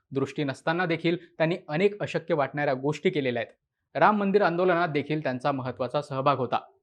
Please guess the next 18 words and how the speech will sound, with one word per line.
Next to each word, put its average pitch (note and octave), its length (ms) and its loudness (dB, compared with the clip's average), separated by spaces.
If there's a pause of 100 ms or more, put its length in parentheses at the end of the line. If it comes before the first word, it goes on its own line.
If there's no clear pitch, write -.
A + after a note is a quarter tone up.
(260)
या B2+ 120 2
प्रकरणी D#3 440 2 (240)
जेव्हा E3 200 4
कोर्टात E3+ 340 0 (100)
खटला D#3+ 260 4
चालला, E3 360 4 (260)
तेव्हा E3 180 2
स्वामी D#3+ 420 0
रामभद्राचार्य D#3 840 0
यांची C3 260 -2
साक्ष D3+ 340 -2 (160)
अत्यंत C#3+ 380 -6
महत्त्वाची C3+ 540 -4
ठरली. A#2 280 -4 (380)
ती B2+ 80 -8
साक्ष - 300 -2
काय E3+ 220 4
होती? E3 400 0